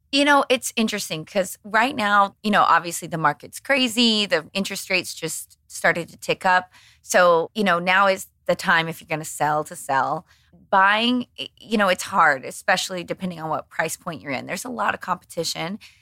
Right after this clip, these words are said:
and it might be different depending on where you're listening to this from. But in the L A market, um, I'm fighting right now for a friend of mine that's lost out on a few things. And it's just, you know, one of those things where she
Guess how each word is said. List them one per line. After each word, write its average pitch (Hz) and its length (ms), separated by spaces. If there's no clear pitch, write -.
and 175 400
it - 200
might 202 220
be 180 100
different 160 360
depending 156 340
on 147 120
where 147 160
you're 147 120
listening 147 480
to 143 100
this 139 160
from. 123 280
But - 240
in 175 220
the 165 200
L 151 140
A 151 100
market, 143 600
um, 196 200
I'm 180 220
fighting 208 500
right 175 220
now 160 220
for 156 180
a 151 40
friend 160 260
of 156 60
mine 139 220
that's - 240
lost 175 360
out 156 180
on 147 120
a 147 60
few 180 280
things. 156 500
And 160 100
it's - 160
just, - 320
you 233 80
know, 208 80
one 196 200
of 196 60
those 185 200
things 185 240
where 180 140
she 196 440